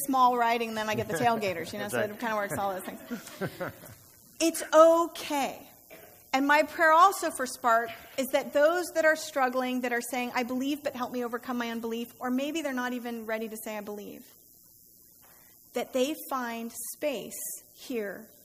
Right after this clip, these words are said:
Speaker 1: safe space, in our midst, to not get voted off the island,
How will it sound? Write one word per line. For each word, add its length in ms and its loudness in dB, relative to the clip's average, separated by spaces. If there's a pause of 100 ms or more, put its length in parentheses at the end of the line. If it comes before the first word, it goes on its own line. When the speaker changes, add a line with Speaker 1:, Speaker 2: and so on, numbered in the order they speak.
(340)
Speaker 1:
safe 220 -2 (120)
space, 420 -16 (400)
in 140 0
our 120 0
midst, 560 -8 (340)
to 100 -6
not 220 0
get 200 -4
voted 260 -2
off 200 -2
the 100 -6
island, 440 -6